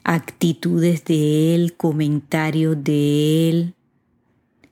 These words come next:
acciones de él, que indicaban que este era un hombre agresivo,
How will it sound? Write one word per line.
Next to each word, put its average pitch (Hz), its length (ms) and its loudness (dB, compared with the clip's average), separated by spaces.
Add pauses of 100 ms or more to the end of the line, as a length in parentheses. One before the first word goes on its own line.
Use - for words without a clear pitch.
acciones 175 1300 0
de 156 500 0
él, 175 200 -6 (1300)
que - 100 -2
indicaban 160 1000 0 (1000)
que 160 140 -2
este 165 320 -2
era 175 140 0
un 175 160 0
hombre 156 500 -2 (1300)
agresivo, 160 920 0